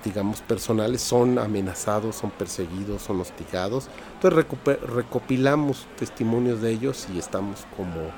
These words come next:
haciendo una serie a partir de esos testimonios, juntándolos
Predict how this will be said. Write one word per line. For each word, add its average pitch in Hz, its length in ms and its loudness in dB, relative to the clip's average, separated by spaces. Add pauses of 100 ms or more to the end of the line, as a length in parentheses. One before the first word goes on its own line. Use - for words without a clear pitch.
(440)
haciendo 113 320 0
una 113 160 4
serie 113 420 0
a 101 40 -2
partir 98 500 -4
de 95 120 0
esos - 280 -8
testimonios, 120 800 0
juntándolos 110 600 -2